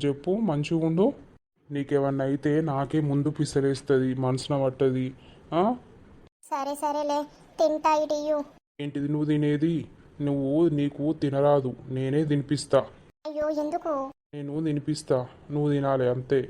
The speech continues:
Speaker 1: ఇప్పుడు ఇవి నాలుగు, నాలుగు తినేసి టాబ్లెట్లు వేసుకొని పండుకోవాలి అంతే.
Speaker 2: అయ్యో.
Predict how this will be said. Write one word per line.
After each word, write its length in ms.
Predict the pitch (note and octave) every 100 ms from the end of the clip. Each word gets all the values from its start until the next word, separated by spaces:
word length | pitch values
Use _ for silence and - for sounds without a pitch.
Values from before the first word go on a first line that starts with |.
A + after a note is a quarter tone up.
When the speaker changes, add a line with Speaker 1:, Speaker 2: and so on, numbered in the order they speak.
| -
Speaker 1:
ఇప్పుడు 220 | B2+ C3+
ఇవి 100 | C3+
నాలుగు, 440 | B2+ B2 C#3 D3
నాలుగు 340 | C#3+ C3 C#3+ D3
తినేసి 560 | C#3 C#3+ D#3 D#3 C#4+ E4 - - -
టాబ్లెట్లు 440 | C#3 C3+ D3 D3
వేసుకొని 340 | C#3+ C#3 E3 E3+
పండుకోవాలి 480 | C#3+ C#3 C3+ B2 B2
అంతే. 360 | B2+ C3+ B2 - - _ -
Speaker 2:
అయ్యో. 460 | C#4 B3+ B3 A#3+